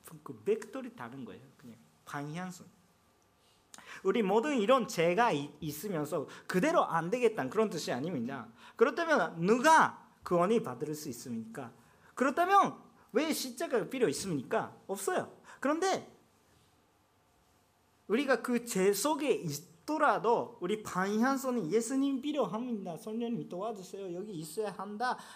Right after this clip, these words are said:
이렇게 하시면 변화가 시작되는데, 그런 속에 있어, 있어도 우리 아까 첫 번째 말씀대로 지금 그때는 여러 가지 그냥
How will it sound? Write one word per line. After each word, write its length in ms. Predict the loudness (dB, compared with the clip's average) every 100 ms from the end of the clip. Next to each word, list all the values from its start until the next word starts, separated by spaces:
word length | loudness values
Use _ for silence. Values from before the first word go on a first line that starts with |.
| -8
이렇게 440 | -4 -4 -4 -4
하시면 760 | -2 -2 -2 -2 2 2 2 -4 -18 _ _ _ _ _ _ _ _ _ _ _ _ _ _ _ _ _ _ _ _ _ _
변화가 380 | -6 -2 -2 -2
시작되는데, 1000 | -6 -4 -6 -6 -6 -6 -8 -10 -10 -18 _ _ _ _ _ _ _ _ _ _
그런 240 | -8 -6
속에 240 | -6 -6 -6
있어, 220 | -8 -12 -16 -20 _
있어도 520 | -16 -10 -8 -10 -12 -20 _ -8
우리 140 | -6
아까 360 | -4 -6 -8 -6
첫 200 | -6 -2
번째 220 | -2 -2
말씀대로 600 | -2 -4 -4 -4 -6 -8 -12 -20 -20
지금 580 | -8 -6 -6 -8 -16 -18 -14
그때는 540 | -8 -2 0 0 0 -4 -18 -20 -2
여러 180 | 0 2
가지 400 | 0 -2 -4 -8 -14 _
그냥 360 | -4 -2 0